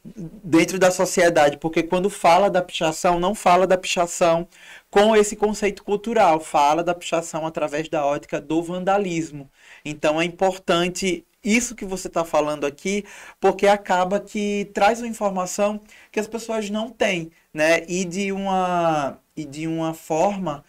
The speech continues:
de expressão da nossa sociedade que tá presente. Não adianta querer ou mascarar ou de alguma forma tentar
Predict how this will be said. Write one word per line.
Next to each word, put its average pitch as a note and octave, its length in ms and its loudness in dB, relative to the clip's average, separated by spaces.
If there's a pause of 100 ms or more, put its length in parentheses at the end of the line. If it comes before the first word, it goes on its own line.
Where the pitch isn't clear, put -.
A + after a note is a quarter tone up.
(180)
de D3 120 -4
expressão F3 800 0
da D#3 140 -2
nossa D3+ 240 -8
sociedade D#3+ 840 -2 (240)
que - 140 -2
tá A3 180 4
presente. B3 600 2
Não D3+ 100 -2
adianta E3+ 640 0 (340)
querer F3 1120 6
ou C3+ 140 -2
mascarar D#3 840 0
ou D#3 140 -2
de D3 120 -4
alguma D3 340 -2
forma D3+ 380 -2
tentar D#3+ 500 0